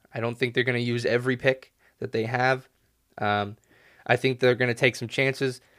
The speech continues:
and pair two picks together to move up in the draft, to pick someone else, to, to move up and pick a guy that they like, that they don't wanna see slide anymore. Um, so they've got fourteen picks.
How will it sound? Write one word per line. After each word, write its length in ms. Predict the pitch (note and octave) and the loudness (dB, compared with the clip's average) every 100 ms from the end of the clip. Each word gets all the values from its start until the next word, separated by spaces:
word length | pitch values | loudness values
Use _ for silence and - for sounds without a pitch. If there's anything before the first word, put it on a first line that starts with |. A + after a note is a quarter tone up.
| _ | _
and 240 | A#2+ G#2+ G2+ _ _ _ _ _ | -6 -6 -6 _ _ _ _ _
pair 240 | - C3 | 2 2
two 160 | B2+ C3+ | 2 -4
picks 260 | - C#3 - | -6 -6 -4
together 340 | A#2+ C3 B2+ | 2 4 4
to 80 | A#2+ | 2
move 200 | A#2 A#2+ | 0 4
up 180 | B2+ - | 4 4
in 100 | C3 | -2
the 60 | B2 | 0
draft, 500 | C3+ B2+ B2+ - - _ | 4 4 2 -4 -20 _
to 80 | - | -14
pick 180 | - A#2+ | -10 -8
someone 320 | - A2+ G#2+ | -6 -4 0
else, 380 | A2 A#2 - - | 0 0 -6 -10
to, 160 | - A#2 | -6 -6
to 220 | - B2 | -6 -6
move 240 | B2 B2+ | -2 4
up 140 | B2+ A#2 | 4 4
and 120 | A2+ | -4
pick 180 | B2+ - | -8 -4
a 40 | |
guy 180 | B2 A#2+ | 4 4
that 200 | A2 G2+ | 4 0
they 100 | A2+ | 2
like, 440 | A2+ A2+ C3+ - _ _ - _ - | 4 4 2 -2 _ _ -20 _ -6
that 160 | A2+ | 0
they 100 | A#2 | 2
don't 220 | A2+ A#2 | 4 2
wanna 200 | G#2+ A#2+ | 4 0
see 200 | A#2+ - | 0 -4
slide 360 | B2 B2+ A#2+ B2+ | -4 0 4 4
anymore. 440 | C#3 C#3+ D3 D#3+ - _ _ _ _ _ _ _ _ _ _ _ | 2 -2 -2 -4 -6 _ _ _ _ _ _ _ _ _ _ _
Um, 340 | - G#2 G2+ G#2 _ _ _ _ _ _ | -2 -2 -2 -8 _ _ _ _ _ _
so 100 | - | 0
they've 140 | A#2 | 2
got 200 | B2 E3 | 6 6
fourteen 360 | E3 E3+ - E3+ | 6 2 0 -4
picks. 360 | D3+ D#3+ - | 2 2 2